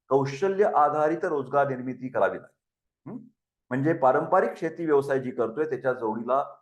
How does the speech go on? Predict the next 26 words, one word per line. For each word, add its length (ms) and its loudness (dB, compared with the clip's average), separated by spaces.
कृषी 260 -2
उत्पादन 720 0
निर्मिती 440 -2
क्षेत्र, 500 -2
तसेच 240 -10
सातत्याने 580 0
वाढणाऱ्या 680 0
उद्योग 400 4
क्षेत्रात 540 -4
मोठ्या 260 -2
प्रमाणात 380 0
रोजगार 480 2
निर्मिती 680 -6
आवश्यक 480 4
आहे. 500 2
रोजगार 360 4
संधीसाठी 960 -4
नवीन 400 2
शैक्षणिक 480 -4
जे 120 2
धोरण 300 0
आहे 260 0
त्याच्यामध्ये 800 0
युवक 300 2
युवतींना 680 -2
नवनिर्मिती 1120 0